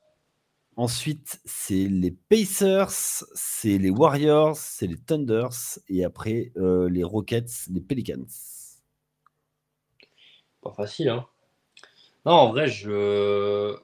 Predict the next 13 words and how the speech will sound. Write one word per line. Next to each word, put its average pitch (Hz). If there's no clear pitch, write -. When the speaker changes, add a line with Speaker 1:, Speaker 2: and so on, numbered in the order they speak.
Speaker 2:
moi, 107
je -
pense 110
pas 139
que -
ça 123
va 110
continuer. 123
Mais, 123
euh, 110
qu'au -
moins, 120
euh, 110